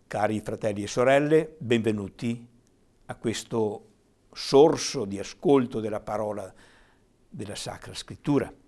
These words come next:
Siamo il quattro marzo, venerdì della prima settimana di Quaresima.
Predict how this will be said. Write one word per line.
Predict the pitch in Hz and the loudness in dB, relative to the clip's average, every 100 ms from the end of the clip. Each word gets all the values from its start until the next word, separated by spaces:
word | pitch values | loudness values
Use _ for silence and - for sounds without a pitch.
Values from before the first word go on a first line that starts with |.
| _ _ _ _ _ _ - | _ _ _ _ _ _ 4
Siamo | 170 151 | 10 10
il | 143 | 8
quattro | - 143 - 127 | 10 10 12 10
marzo, | 113 110 113 151 | 10 8 4 0
venerdì | 107 123 117 117 107 139 190 - | 2 4 4 4 4 -2 -2 0
della | 123 110 | -2 -2
prima | - - 170 190 190 190 - _ | -4 -6 -4 -2 -4 -4 -12 _
settimana | - 147 147 113 107 117 | -12 -10 -6 -4 -2 0
di | 117 | -2
Quaresima. | 123 113 110 107 113 110 113 | 0 2 2 0 -2 -2 -4